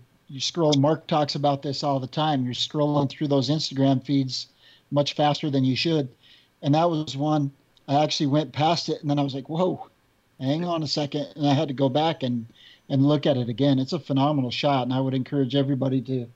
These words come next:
to go to your feed and, and check that out. And,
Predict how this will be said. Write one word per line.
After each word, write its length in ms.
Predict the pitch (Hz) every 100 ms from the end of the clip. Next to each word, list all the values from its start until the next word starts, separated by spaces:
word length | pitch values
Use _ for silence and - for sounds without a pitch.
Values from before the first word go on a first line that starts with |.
| _ _ _ _ _ -
to 80 |
go 280 | 131 139 139
to 80 | 135
your 160 | 135 123
feed 480 | - 156 151 147
and, 260 | 131 120 127
and 260 | - 131 120
check 280 | - 139 -
that 200 | 127 120
out. 300 | 127 123 - -
And, 260 | 147 147